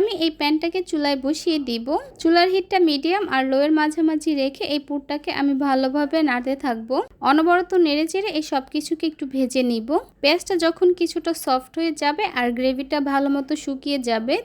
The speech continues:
তখন এই মিশ্রণটাকে চুলা থেকে নামিয়ে নিব। ব্যাস, খুব সহজেই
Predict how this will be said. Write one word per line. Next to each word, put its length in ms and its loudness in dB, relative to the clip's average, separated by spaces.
তখন 300 2
এই 120 4
মিশ্রণটাকে 680 -2
চুলা 280 0
থেকে 180 -4
নামিয়ে 380 -2
নিব। 180 -6
ব্যাস, 200 4
খুব 120 2
সহজেই 400 4